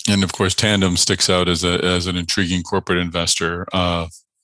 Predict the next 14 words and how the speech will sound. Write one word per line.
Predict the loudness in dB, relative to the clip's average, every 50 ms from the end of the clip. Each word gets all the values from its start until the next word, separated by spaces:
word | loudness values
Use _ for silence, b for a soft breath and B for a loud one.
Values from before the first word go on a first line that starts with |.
| _ _ -18 -18 -16 -12
what | -8 -4 0 0 0 0
do | 0 0
we | 2 2 2
see? | 2 2 2 2 2 2 2 0 -2 -6
What, | -4 -4 -2 0
what | 0 0
should | 0 0 0
we | 0 0
look | 2 2 0 0
into | 0 -2 0 -2 -2 -2 -2 -2 -2 -2
or | 0 0
see | 0 2 2 2
into | 2 2 0 0 0
that | 2 2 0 0